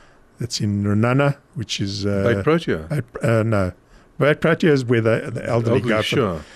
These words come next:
Speaker 1: But, uh, it's the, it was the forerunner also connected with the people who are,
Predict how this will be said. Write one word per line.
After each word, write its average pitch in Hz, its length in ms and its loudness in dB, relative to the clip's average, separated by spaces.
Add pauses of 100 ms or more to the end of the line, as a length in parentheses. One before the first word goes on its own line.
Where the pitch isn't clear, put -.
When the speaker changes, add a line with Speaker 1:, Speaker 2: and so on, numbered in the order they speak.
(280)
Speaker 1:
But, - 300 -2
uh, 110 640 2 (1400)
it's - 200 -6
the, 113 380 4
it - 120 -6
was 117 140 0
the 120 80 0
forerunner 131 600 2 (560)
also 127 260 2
connected 120 540 0
with 110 160 2
the 104 340 2
people 120 300 -2
who 101 220 2
are, 101 380 0